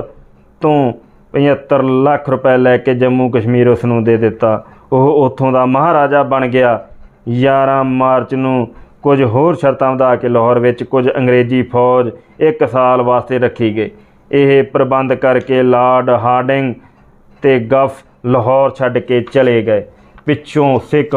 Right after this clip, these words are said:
ਹਕੂਮਤ ਕਿਹੋ ਜਿਹੀ ਰਹਿ ਗਈ, ਇਸ ਬਾਰੇ ਅੰਗਰੇਜ਼ ਇਤਿਹਾਸਕਾਰ ਮੈਗਰੇਕਰ ਲਿਖਦਾ ਹੈ ਕਿ ਲਾਹੌਰ ਦੀ ਸਿੱਖ ਹਕੂਮਤ ਅਸਲੀ ਅਰਥਾਂ ਵਿੱਚ ਮਰ ਮੁੱਕ ਚੁੱਕੀ ਹੈ।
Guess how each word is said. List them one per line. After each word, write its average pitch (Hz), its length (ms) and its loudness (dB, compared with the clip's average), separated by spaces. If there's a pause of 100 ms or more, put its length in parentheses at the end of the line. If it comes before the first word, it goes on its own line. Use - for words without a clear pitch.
(100)
ਹਕੂਮਤ 131 580 0 (500)
ਕਿਹੋ 147 320 2
ਜਿਹੀ 135 340 2
ਰਹਿ 127 240 2
ਗਈ, 117 280 -2 (560)
ਇਸ 143 220 0
ਬਾਰੇ 131 460 0
ਅੰਗਰੇਜ਼ 131 520 2 (180)
ਇਤਿਹਾਸਕਾਰ 135 1040 0 (400)
ਮੈਗਰੇਕਰ 139 760 0
ਲਿਖਦਾ 135 500 2
ਹੈ 113 300 0 (960)
ਕਿ 147 140 2
ਲਾਹੌਰ 135 500 2
ਦੀ 131 180 -4
ਸਿੱਖ 139 320 -2 (120)
ਹਕੂਮਤ 135 500 0
ਅਸਲੀ 131 520 0 (280)
ਅਰਥਾਂ 143 400 0
ਵਿੱਚ 131 380 -2 (180)
ਮਰ 147 400 2
ਮੁੱਕ 131 280 -4
ਚੁੱਕੀ 123 400 -2
ਹੈ। 110 260 2